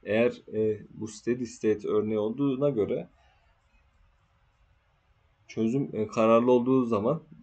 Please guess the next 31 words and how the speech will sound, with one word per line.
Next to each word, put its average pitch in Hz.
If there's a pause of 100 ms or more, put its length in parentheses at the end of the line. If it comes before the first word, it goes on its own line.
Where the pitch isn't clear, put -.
(100)
düğüm 123
noktalarındaki 107
sıcaklığın 113
değişmemesi 113
gerekir. 92 (600)
Yani 101
ben 110 (260)
tekrar 113
tekrar 90
aynı 101
çözümü 104
yaptırsam 104
bile 117
artık 113 (140)
hep 135
aynı 113
sonuçları 98
bulmam 92
lazım. 98 (840)
Devam 151
edelim. 107
Yirminci 127
iterasyon 98
oldu. 98
Yirmi 107
bir 110
hala 110
değerler 95
bir 98
miktar 92
değişiyor. 87